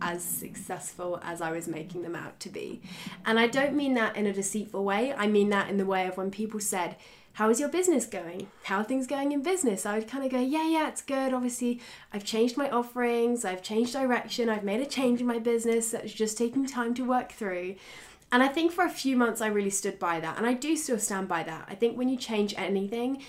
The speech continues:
you have to be prepared for the fact that there's always gonna be some form of backlash.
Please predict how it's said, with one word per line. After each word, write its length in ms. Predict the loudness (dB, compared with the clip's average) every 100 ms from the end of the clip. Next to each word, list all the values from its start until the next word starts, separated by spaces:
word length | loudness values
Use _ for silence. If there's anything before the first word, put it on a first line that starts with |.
| -16 -8
you 140 | -8
have 320 | -6 -6 -6
to 100 | -4
be 140 | -2 -4
prepared 340 | -4 -2 -2
for 80 | -4
the 80 | -4
fact 260 | -2 -2
that 60 | -4
there's 160 | -6
always 220 | -2 -4 0
gonna 160 | 2
be 80 | 2
some 340 | 0 0 -2
form 220 | 0 -2 -4
of 100 | -2
backlash. 640 | -4 -4 -10 -10 -12